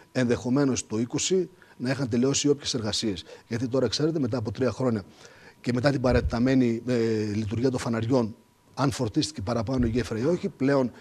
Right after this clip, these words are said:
εγώ δεν είμαι σε θέση να το γνωρίζω αυτό, κατά πόσο είναι πλέον επικίνδυνη ή όχι. Νομίζω ότι μόνο οι επιστήμονες και οι ειδικοί μπορούν πλέον να αναλάβουν και να μας,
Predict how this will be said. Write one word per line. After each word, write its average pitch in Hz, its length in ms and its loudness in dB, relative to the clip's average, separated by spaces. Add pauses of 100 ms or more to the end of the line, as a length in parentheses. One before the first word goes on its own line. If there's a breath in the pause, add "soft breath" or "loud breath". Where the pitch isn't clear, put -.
(140 loud breath)
εγώ 123 260 0
δεν 139 160 2
είμαι 127 120 2
σε - 120 -6
θέση 107 180 -4
να 107 60 -6
το 101 60 -4
γνωρίζω 101 300 -4
αυτό, 110 160 -8
κατά 107 260 -6
πόσο 110 440 -4
είναι 120 220 0
πλέον 117 300 0
επικίνδυνη 101 440 -4
ή 139 40 0
όχι. 180 280 2 (380 loud breath)
Νομίζω 147 360 6
ότι 139 260 4 (320 loud breath)
μόνο 170 340 8
οι 147 40 12
επιστήμονες 160 680 4
και 151 120 0
οι 135 60 6
ειδικοί 123 480 2 (300)
μπορούν 127 360 4
πλέον 143 240 2
να 139 80 2
αναλάβουν 131 420 0
και 135 120 -2
να 127 60 0
μας, 117 220 -2